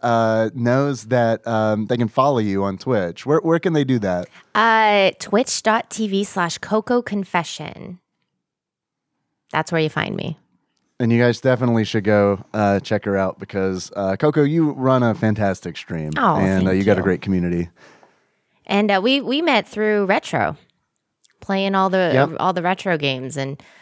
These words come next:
Speaker 2: um, which I still dabble in, you know, every once in a while. But I've been having a good time with some roguelikes and a lot of the indie titles that have been coming out, 'cause there's been some,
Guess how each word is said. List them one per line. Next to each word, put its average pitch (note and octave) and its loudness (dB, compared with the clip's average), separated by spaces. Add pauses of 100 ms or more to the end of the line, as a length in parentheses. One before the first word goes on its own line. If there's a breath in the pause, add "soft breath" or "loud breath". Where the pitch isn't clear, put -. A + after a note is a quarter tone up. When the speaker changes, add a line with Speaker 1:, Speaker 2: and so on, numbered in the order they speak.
(240 loud breath)
Speaker 2:
um, C#3+ 0
which G#3+ 0
I D4+ 2
still D4+ 0
dabble A3 2
in, F3+ 0
you E3+ -2
know, D#3+ 2
every D#3+ 0
once D3+ -2
in E3+ -2
a - -2
while. C#3 2
But E3+ -2
I've B3 -2
been F#4+ -2
having A#3 -2
a G3+ -2
good F#3+ -2
time F#3+ -2
with F3 -2
some F3 -4
roguelikes F3 0
and D3+ -6 (520 loud breath)
a F3+ -6
lot G3+ 2
of A#3+ 0
the G3 0
indie G3 0
titles D3 0
that D3+ 2
have D3 -2
been C#3+ -4
coming D3+ -4
out, C#3 -2
'cause D#3 -6
there's G#3+ 0
been F#3 0
some, D#3 -2